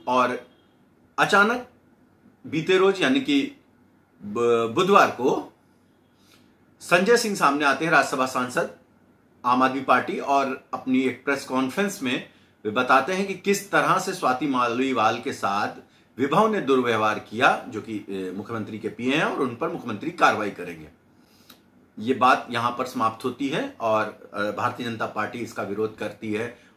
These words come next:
और तमाम राजनीति इस पर होती है। और आम आदमी पार्टी के औपचारिक प्रेस कॉन्फ्रेंस में ये कहने के बावजूद कि दु-, विभव ने दुर्व्यवहार किया और विभव पर मुख्यमंत्री कार्रवाई करेंगे,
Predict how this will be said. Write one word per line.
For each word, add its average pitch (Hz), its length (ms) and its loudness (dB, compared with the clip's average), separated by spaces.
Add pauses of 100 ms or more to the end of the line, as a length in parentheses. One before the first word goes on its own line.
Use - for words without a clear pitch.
और 98 280 -4
तमाम 120 220 0
राजनीति 110 400 -2
इस 107 100 -6
पर 117 140 -4
होती 104 300 -4
है। 113 280 -2 (440)
और 98 320 -6 (840)
आम 165 280 2
आदमी 185 180 2
पार्टी 147 320 0
के - 120 -4
औपचारिक 160 840 2
प्रेस 147 220 0
कॉन्फ्रेंस 151 640 -2
में 139 120 -2
ये 139 180 0
कहने 165 380 -2
के 208 100 -4
बावजूद 113 560 -2 (320)
कि 131 60 -2
दु-, 120 260 -2
विभव 139 440 2
ने 214 80 -2
दुर्व्यवहार 135 560 2
किया 123 320 2
और 151 120 0
विभव 147 360 0
पर 170 120 -2
मुख्यमंत्री 143 400 -6
कार्रवाई 127 420 2
करेंगे, 110 440 -4